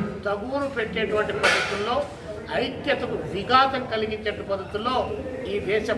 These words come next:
పాలక ప్రభుత్వం ప్రయత్నం చేస్తుంది. ఇది దేశానికి కానీ, రాజ్యాంగానికి కానీ, ముఖ్యంగా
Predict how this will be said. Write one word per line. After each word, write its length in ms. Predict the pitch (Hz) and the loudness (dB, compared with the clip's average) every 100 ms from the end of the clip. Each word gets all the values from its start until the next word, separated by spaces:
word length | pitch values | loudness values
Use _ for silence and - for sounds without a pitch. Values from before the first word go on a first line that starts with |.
| 160 | 2
పాలక 280 | 180 202 202 - - - | 4 4 2 -4 -8 -4
ప్రభుత్వం 760 | 165 214 240 269 269 - - - - | -4 -4 2 4 4 0 -8 -10 0
ప్రయత్నం 440 | 180 214 214 196 | 2 2 2 0
చేస్తుంది. 400 | 175 156 160 151 151 - - 160 | 0 -2 -4 -4 -6 -10 -12 -10
ఇది 140 | 190 214 | -6 -4
దేశానికి 680 | 254 196 202 226 226 214 214 | 2 4 4 4 4 4 4
కానీ, 260 | 214 233 285 - - - 156 | 4 4 -2 -6 -10 -10 0
రాజ్యాంగానికి 680 | 180 190 226 226 233 226 - | 0 2 0 2 2 0 2
కానీ, 260 | 233 294 - - - - | 2 2 -4 -8 -10 -4
ముఖ్యంగా 520 | 214 233 247 254 254 | -2 -2 0 2 4